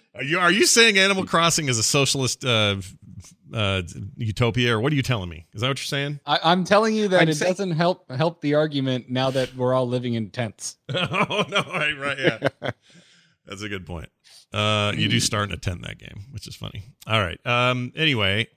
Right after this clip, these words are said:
Speaker 1: <laughs> I've been playing a lot of that. It's been killing me.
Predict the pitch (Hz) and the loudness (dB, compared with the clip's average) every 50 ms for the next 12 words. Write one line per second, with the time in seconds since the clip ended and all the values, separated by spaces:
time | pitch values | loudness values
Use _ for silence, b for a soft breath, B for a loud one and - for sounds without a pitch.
0 | _ _ _ _ _ _ - - - 110 104 90 - 110 98 92 85 85 85 82 | _ _ _ _ _ _ -14 -12 -8 -6 -6 -6 -4 -4 -4 -4 -4 -6 -6 -6
1 | 82 82 82 80 82 - - - - - - - - 90 82 - - - 50 95 | -8 -8 -8 -8 -10 -12 -12 -16 -18 -20 -18 -16 -16 -16 -12 -12 -12 -10 -10 -12
2 | - - - - | -12 -14 -14 -16